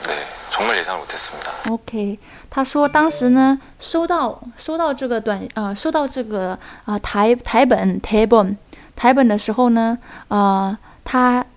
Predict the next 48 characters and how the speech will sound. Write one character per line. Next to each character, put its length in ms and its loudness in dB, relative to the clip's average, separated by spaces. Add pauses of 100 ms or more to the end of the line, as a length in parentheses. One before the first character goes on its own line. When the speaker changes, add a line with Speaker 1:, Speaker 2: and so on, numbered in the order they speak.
(160)
Speaker 2:
也 140 4
正 220 2
好 140 2
在 200 0
军 300 4
队 160 6
里 80 0
面 300 -4
啊， 400 0
군 240 8
대 240 6
에 40 2
있 160 2
는 200 0
데， 340 6 (320)
呃， 600 2 (680)
也 240 6
是 260 0
觉 160 4
得， 180 4
当 220 6
时 200 -2
是 120 -2
觉 160 0
得 200 2
这 120 -4
个， 260 0 (220)
呃， 400 -4 (300)
对 140 0
本 220 -4
是 300 0
非 280 0
常 160 0
的， 180 0
台 180 0
本 220 0
是 260 -6
非 160 -4
常 160 2
的 100 0
有 200 -2
意 180 2
思， 160 -2
재 260 -2
미 240 6
있 40 0
는 200 -2
데， 240 4